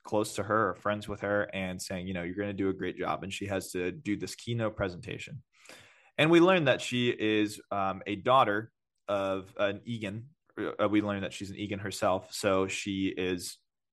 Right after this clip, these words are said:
by family related to, you know, the top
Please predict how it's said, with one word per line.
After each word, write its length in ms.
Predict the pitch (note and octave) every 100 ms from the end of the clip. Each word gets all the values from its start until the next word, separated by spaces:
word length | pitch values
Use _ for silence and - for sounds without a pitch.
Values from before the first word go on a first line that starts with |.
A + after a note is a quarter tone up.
| _
by 260 | G2 G2+ A2
family 460 | - A2+ G2 F2+
related 580 | F#2+ G2 F#2+ F2+ F#2 F#2
to, 460 | - F#2 F2+ F2+ F2+ _ _ _ _ _ _ -
you 140 | - G2
know, 200 | E2+ D#2
the 360 | G2 G2 F#2+ F#2 - _ _ -
top 460 | - A2+ - -